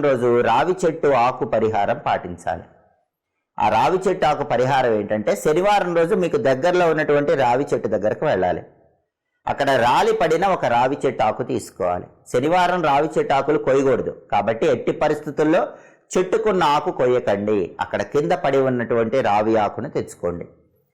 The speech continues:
ఆ రావి ఆకుని శుభ్రంగా నీళ్లతో కడిగి ఆరబెట్టి, ఆ తర్వాత సింధూరం తీసుకోండి. ఆ సింధూరంలో కొద్దిగా నువ్వుల నూనె కలపండి.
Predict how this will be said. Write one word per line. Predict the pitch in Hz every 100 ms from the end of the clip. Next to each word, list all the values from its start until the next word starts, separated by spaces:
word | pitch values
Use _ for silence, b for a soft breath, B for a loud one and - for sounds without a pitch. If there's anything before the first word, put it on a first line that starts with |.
| _ -
ఆ | 120 117
రావి | 127 139
ఆకుని | 135 127 123
శుభ్రంగా | 110 98 135 143 127
నీళ్లతో | 120 127 127 131 123
కడిగి | 120 175 131
ఆరబెట్టి, | 110 123 127 123 185 - b b b b
ఆ | 120 131
తర్వాత | 139 180 196 151 123 127 - - _ _ _ _
సింధూరం | - 208 220 226 247 220 196 139
తీసుకోండి. | 127 - 104 95 90 - _ _ _ -
ఆ | 120 -
సింధూరంలో | 170 185 208 190 185 185 190
కొద్దిగా | 143 143 160 143 135 131 -
నువ్వుల | 143 170 190 170
నూనె | 160 160
కలపండి. | 110 104 92 87